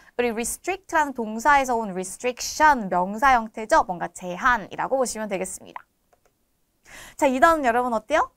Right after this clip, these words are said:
Yes or no? no입니다. 우리가 forth라는 단어 자체는 되게 다방면으로 활용이 돼요. 뭐 예를 들어 come, 오다라는 동사와도 많이 같이 사용돼서 come forth 이렇게 많이 사용을 하긴 하는데요.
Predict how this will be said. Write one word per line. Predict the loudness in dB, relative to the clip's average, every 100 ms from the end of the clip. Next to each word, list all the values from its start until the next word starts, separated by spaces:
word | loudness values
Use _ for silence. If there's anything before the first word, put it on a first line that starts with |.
| _ _ _ _ -6
Yes | -4 -2
or | -2
no? | 0 0 -2 _ _ _ _ -12
no입니다. | -8 -6 -6 -8 -12 -14 -16 -16 -20 -12
우리가 | -4 0 6 6 6
forth라는 | 2 4 4 0 0 0 0 -2
단어 | -2 -2 0
자체는 | 0 -2 -2 -2 -2 -4 -6
되게 | -8
다방면으로 | -6 -2 2 2 2 0 -2
활용이 | 2 2 2 -4
돼요. | -2 2 6 6 6 4 -6 -2
뭐 | 2
예를 | 2 2
들어 | 2 0 0
come, | 4 4 2
오다라는 | -6 -6 -2 4 4 4 0 -6
동사와도 | -10 -8 0 2 4 2
많이 | -2 -6
같이 | -12 -14 -12
사용돼서 | -4 -4 -4 -6 -8
come | -8 -6 -8 _
forth | 2 4 4 0
이렇게 | -6 -4 -4 -6
많이 | -4 -4 -2
사용을 | -2 0 -2
하긴 | -2 -4
하는데요. | -6 -6 -4 0 0